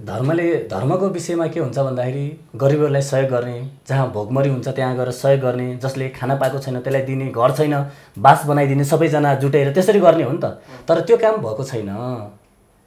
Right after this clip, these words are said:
केही certain पास्टरहरूले, एल्डरहरूले, त्यहाँको अगुवाहरूले, नेपालमा एनजिओ चलाउने चाहिँ ती डाइरेक्टरहरूले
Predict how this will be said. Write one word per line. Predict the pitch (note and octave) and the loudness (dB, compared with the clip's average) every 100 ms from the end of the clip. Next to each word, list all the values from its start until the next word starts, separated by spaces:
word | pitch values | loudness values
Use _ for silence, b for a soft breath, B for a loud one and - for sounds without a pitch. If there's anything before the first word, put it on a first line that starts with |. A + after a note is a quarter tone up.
| _ - | _ -6
केही | F3 B3+ | -4 -2
certain | F3 E3 G3 | -2 0 0
पास्टरहरूले, | A3 G#3 D#3 D#3 - F#3+ C#3 C3 C3 C#3 | -2 -4 -6 -6 -6 -4 -4 -4 -4 -4
एल्डरहरूले, | C#3 D3+ F#3 F#3+ C3+ B2+ C#3+ | -4 -2 -2 -2 -2 -4 -2
त्यहाँको | C#3 C3+ | -2 0
अगुवाहरूले, | D#3 E3 F#3+ F3+ C3 D3 | 0 2 4 4 4 0
नेपालमा | D3+ D3 E3+ F3+ | 0 2 2 2
एनजिओ | F3 F3+ F3 | 0 0 0
चलाउने | F3+ E3 E3 E3+ | 2 4 4 2
चाहिँ | E3+ E3 D#3+ | 2 2 2
ती | D#3 | 4
डाइरेक्टरहरूले | C#3 D#3 F3+ F#3 E3 C#3 E3 | 6 6 4 2 2 2 0